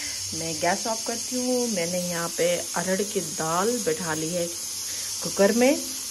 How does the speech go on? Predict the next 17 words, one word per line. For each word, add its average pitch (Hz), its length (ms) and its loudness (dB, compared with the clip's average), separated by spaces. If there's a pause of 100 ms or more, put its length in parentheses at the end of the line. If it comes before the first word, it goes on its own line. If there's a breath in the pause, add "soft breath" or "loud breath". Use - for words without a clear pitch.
क्योंकि 175 320 0
आज 180 380 4
मैं, 185 320 2
आ, 160 1000 0 (120)
दाल 190 240 8
सांभर 185 420 2
बनाऊँगी 165 540 2 (520 loud breath)
और 165 180 6
पत्ता 208 340 2
गोभी 175 280 0
तो 180 120 2
काट 160 300 4
ही 202 60 2
लिया 202 180 4
था 196 120 0
कल 170 180 4
रात 160 200 4